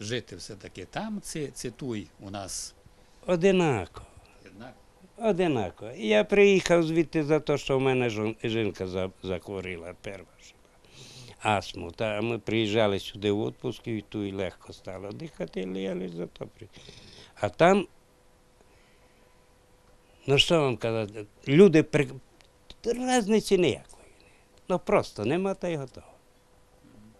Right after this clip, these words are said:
Speaker 2: Я не, ну, ніякої різниці. Я там же нікому ні півслова не казав, що ти закарпатський бандеровець. Наоборот, казали: «Синок, синок».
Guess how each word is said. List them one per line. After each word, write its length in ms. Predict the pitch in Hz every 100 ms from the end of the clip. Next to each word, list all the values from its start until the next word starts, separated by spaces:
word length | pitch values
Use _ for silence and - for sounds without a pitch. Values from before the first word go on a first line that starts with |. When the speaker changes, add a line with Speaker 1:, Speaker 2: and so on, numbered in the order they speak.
| _ -
Speaker 2:
Я 220 | 170 190
не, 280 | 190 190 185
ну, 360 | 175 180 180
ніякої 580 | 170 170 160 123 131 131
різниці. 520 | 123 90 78 78 -
Я 140 | 113 120
там 300 | - 127 107
же 180 | 113 113
нікому 400 | 113 - 104 95
ні 160 | 95
півслова 540 | 92 107 98 107 98 90
не 220 | - -
казав, 220 | 104 98 - - - - -
що 180 | - -
ти 160 | 92 104
закарпатський 800 | 87 92 101 85 101 95 - 87
бандеровець. 640 | 92 85 107 113 104 87 - - -
Наоборот, 720 | 104 117 110 113 123 185 156 - - _ _ _ _ - - - - _
казали: 400 | 101 98 120 120
«Синок, 600 | 107 - 139 143 180 113 - - _ _ _ _ _ _ - - - _ _ _ _ _ -
синок». 580 | - 139 147 185 139